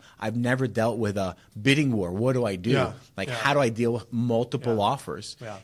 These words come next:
Speaker 1: And that's something that we just, you know, over fifteen years, probably seven of those years that I was trading in real estate,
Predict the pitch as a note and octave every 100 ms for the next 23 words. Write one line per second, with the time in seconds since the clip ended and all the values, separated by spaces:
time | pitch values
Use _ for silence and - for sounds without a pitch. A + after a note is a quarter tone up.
0 | - A#2 A2+ B2+ C3+ D3 C3 G#2 A2 A2+
1 | - - B2 G2 F#2+ G#2+ G2+ A#2 - G2
2 | F#2 G#2 D3 F#2+ F#2 - _ _ _ _
3 | _ - - G2 F#2+ G#2 G2 - G#2 A2+
4 | G2 G2 F#2 A#2 C3 F2+ - - - _
5 | - F#2 F2+ - G2 F#2 F2 E3 F3 -
6 | F#2 -